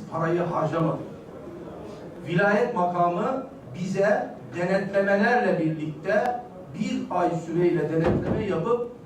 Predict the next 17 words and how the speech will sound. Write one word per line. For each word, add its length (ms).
bu 160
parayı 260
ödeyebilirsin, 1120
bu 140
parayı 420
alabilirsin 960
olayı 320
yaptı. 320
Vilayet 360
makamından 760
var 180
mı 160
bir 160
baba 220
yiğit 280
hiçbir 360
belgesiz, 760